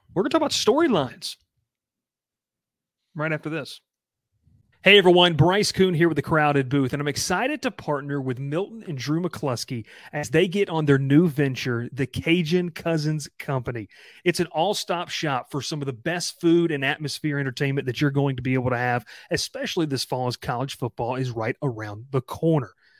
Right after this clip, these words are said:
What is Cajun Cousins Company? Well, Milt decided to start this business back in Columbia, South Carolina. That's where they're based out of.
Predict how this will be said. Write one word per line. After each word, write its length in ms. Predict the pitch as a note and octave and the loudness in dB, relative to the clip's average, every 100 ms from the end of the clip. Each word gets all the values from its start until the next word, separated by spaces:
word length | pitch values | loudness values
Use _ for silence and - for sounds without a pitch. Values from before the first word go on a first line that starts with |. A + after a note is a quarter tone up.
| _ - | _ -6
What 340 | C#3+ C4+ C4+ | 0 0 -2
is 400 | G#3+ B3 D3+ A2+ - | -4 0 0 -2 -10
Cajun 500 | - D3 B2 A2+ G#2 - | 0 0 0 -4 -10 -8
Cousins 400 | B2+ A2+ G2+ - | -6 -6 -10 -12
Company? 460 | C3 G#2 - - _ - - - - | -10 -12 -16 -20 _ -20 -20 -12 0
Well, 260 | B3+ C4 F3+ | 2 2 2
Milt 320 | F#3 D#4 C4+ | 4 4 2
decided 440 | F#3+ A3+ G#3 F#3 | 0 0 0 -2
to 60 | C#3+ | -2
start 320 | - F3+ G3 | -2 -2 0
this 160 | D#3+ C3 | -2 0
business 400 | C3 B2+ C3+ - | 0 2 0 -2
back 260 | D3 D3 | 0 0
in 120 | D3 C3 | -2 -6
Columbia, 480 | - D3 D3 C#3 B2+ | -6 -4 -2 -2 -2
South 340 | - C#3+ - | -2 -2 -2
Carolina. 480 | D3 C3+ C3 C#3+ A#2+ | -2 0 0 0 0
That's 240 | B2+ D#3+ | -2 2
where 100 | F#3 | 4
they're 120 | F3 | 6
based 340 | C#3 D3+ D#3+ D3 | 4 2 0 -2
out 180 | A#2+ A2+ | -6 -6
of. 200 | G2+ | -10